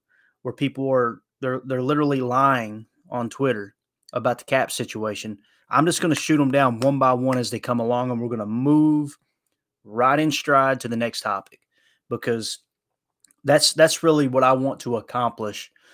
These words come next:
with this podcast is don't waste your time worrying about the stuff that I worried about for so long. It's silly. And, and there's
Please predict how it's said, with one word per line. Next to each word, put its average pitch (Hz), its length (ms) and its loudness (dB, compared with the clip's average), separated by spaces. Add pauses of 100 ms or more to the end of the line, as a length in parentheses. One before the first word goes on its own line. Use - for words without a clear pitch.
(280)
with 117 180 -6
this 117 160 -6
podcast 123 680 0 (440)
is 113 420 -6 (680)
don't 165 280 6
waste 151 380 0
your 127 120 -4
time 120 420 0
worrying 117 320 -2
about 107 220 -2
the 101 80 -12
stuff - 300 -4
that 107 120 -2
I 110 120 0
worried 110 300 -6
about 104 280 -4
for 107 100 -4
so 107 240 -4
long. 90 340 -10
It's - 140 -8
silly. 98 380 -6 (400)
And, 110 240 -6
and 110 180 -8
there's 107 240 -10